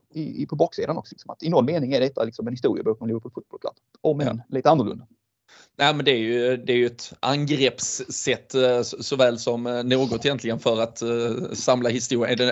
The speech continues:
Speaker 2: är det något vi trots allt har burit sen, <laughs> sen vårt grundande så är det ju en matchtröja och vi har, det har haft, eh, klubbens, eh,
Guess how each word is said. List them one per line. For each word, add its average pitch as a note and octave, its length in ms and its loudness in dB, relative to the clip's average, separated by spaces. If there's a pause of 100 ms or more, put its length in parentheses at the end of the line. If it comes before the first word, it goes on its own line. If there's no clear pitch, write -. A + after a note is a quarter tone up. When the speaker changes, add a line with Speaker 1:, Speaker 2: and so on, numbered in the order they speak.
Speaker 2:
är B2+ 40 4
det B2+ 80 4
något C3 220 -2
vi B2 120 0
trots C#3 280 -2
allt C3 120 2
har A#2+ 200 2 (220)
burit C#3 520 2
sen, B2 280 -2
<laughs> D3+ 140 -2
sen B2 240 0
vårt A#2+ 200 -2
grundande A#2 500 0
så C3 120 0
är B2 100 4
det A2 60 -2
ju A2+ 80 2
en A#2 180 -4 (300)
matchtröja A#2+ 760 0
och A#2+ 180 -2
vi A#2 60 0
har, A#2+ 140 0
det A2+ 100 -6
har B2 180 0
haft, A#2+ 300 -4
eh, A#2+ 220 0
klubbens, B2 500 -4
eh, A#2+ 260 0